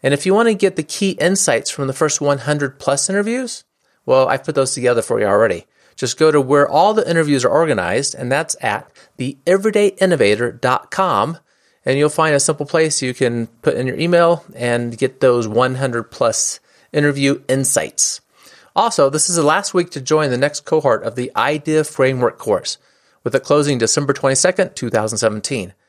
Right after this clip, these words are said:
I haven't opened a cohort since the beginning of the year.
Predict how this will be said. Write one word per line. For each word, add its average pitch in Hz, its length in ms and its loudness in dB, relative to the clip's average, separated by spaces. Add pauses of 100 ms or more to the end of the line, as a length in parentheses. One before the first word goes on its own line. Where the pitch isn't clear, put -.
(320)
I 139 60 -4
haven't 190 240 -2
opened 202 260 0
a 160 40 4
cohort 151 380 0
since 202 300 -2
the - 100 -4
beginning 160 460 -4
of 127 100 -6
the 135 100 0
year. 120 440 2